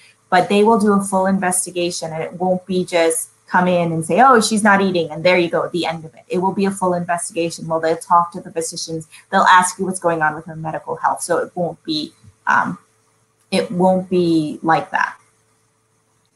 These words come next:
Should pictures be taken of physical injuries noticed on a child? So, um, from a medical standpoint, we definitely take photographs. Child Protective Services take photographs. Law, law enforcement take photographs.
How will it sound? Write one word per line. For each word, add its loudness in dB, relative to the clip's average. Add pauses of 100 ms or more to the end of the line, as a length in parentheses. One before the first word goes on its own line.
(160)
Should 0
pictures -2
be 0
taken 2
of 2
physical -2
injuries 0
noticed -4
on -8
a -12
child? -4 (400)
So, 4 (180)
um, 4
from 0
a 2
medical 0
standpoint, -4
we -2
definitely -2
take -6
photographs. -2
Child 2
Protective -4
Services -4
take -8
photographs. -4
Law, 0
law 2
enforcement -8
take -14
photographs. -10